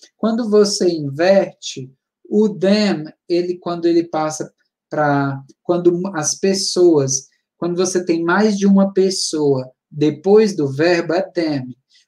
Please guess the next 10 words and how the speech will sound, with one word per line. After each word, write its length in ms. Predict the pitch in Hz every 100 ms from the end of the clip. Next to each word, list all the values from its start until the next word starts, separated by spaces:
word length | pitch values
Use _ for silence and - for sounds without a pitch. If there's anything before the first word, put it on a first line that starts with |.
| -
Mas 240 | 175 185
quando 240 | - 214 220
as, 160 | 208
muitas 460 | 196 196 233 240 -
pessoas 640 | 220 208 - 175 170 156
vão 280 | 151 170 165
pra 220 | 160 156
antes 460 | 160 208 240 226 -
do 200 | 151 143
verbo, 680 | 139 156 180 175 151 135 135